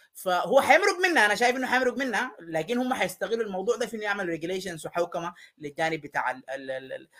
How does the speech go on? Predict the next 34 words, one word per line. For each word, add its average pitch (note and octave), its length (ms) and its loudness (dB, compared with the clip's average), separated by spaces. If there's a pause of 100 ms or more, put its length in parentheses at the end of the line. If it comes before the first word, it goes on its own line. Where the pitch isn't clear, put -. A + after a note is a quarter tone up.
(140)
ال-، B2+ 220 -6
ال-، B2+ 220 -6
العملات C3 560 0
الرقمية، F#3 520 0
لأنه F3+ 380 2 (200)
الموضوع D#3 280 4
بقى F3 260 4
شنو؟ D#3+ 200 -4 (680)
انا D3 100 0
ما D#3+ 80 8
اخش، G3+ 340 4
آه، D#3+ 120 4
فبقت A#3 400 8
الشركات A3+ 340 8
حاسه - 180 2
تستفيد. F3+ 440 -2
انت E3 120 0
بقيت F#3+ 220 2
سريع، A3 320 8 (140)
خشيت، G3 400 4 (280)
تستفيد B3+ 340 6
من D#4+ 140 4
السوق B3+ 280 8
ده، A3 220 0 (420)
تستفيد F3+ 420 0
من F#3 180 0
الحاجات E3 560 2
الموجوده F3+ 440 2
قبل G#3 120 8
ما G3 80 6
يحصل G#3 220 2
ريجوليشن، F#3 280 0
تبقى F3 200 0
صعبه. D3 320 -2